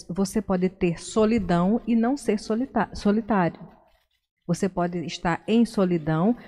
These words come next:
mas estar com a sua mente voltada para coisas boas. Então, quando às vezes acontece aquele dia que você tá achando que nada dá certo,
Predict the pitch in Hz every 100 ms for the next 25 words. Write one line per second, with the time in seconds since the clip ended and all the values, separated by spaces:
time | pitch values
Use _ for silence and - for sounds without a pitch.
0 | - 196 202 - 202 202 - 208 196 202
1 | 196 190 196 196 165 160 170 233 - -
2 | - 202 208 202 185 208 202 165 156 147
3 | 160 - - - 196 247 240 330 320 254
4 | 196 226 226 208 196 202 208 202 196 196
5 | 175 196 202 202 185 190 196 190 202 190
6 | 190 185 190 175 160 - 208 214 -